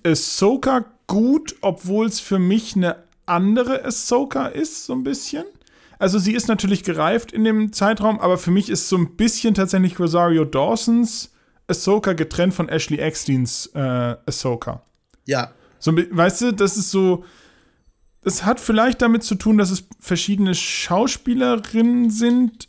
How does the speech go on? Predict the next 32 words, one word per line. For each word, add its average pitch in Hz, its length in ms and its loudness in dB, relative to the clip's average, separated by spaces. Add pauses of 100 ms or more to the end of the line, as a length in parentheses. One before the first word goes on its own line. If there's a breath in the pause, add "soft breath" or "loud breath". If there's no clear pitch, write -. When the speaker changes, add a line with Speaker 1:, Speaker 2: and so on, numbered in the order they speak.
(120)
Speaker 1:
Das 170 200 -2
war 185 160 2
allerdings 196 360 0
bei 180 100 -2
Cat 175 240 -4
Bane 160 240 -2
auch 165 140 -2
der 185 120 0
Fall. 156 280 -2
Also, 180 300 0 (240)
weiß 139 260 0
ich 120 80 0
nicht, 117 260 -4
ne? 277 200 2 (840 soft breath)
Ähm, 180 340 2
Speaker 2:
Ja. 165 260 0
Speaker 1:
das 202 160 0
ist 262 180 -2
jetzt 208 180 0
auch 180 160 0
keine 196 240 0
Kritik - 500 -2
an 175 160 2
Rosario 160 520 2
Dawson, 202 360 0
weil 139 120 2
ich 147 100 -6
find 170 180 0
ihre 208 280 -2
Ahsoka 156 440 0
super 139 440 0
und 151 300 -2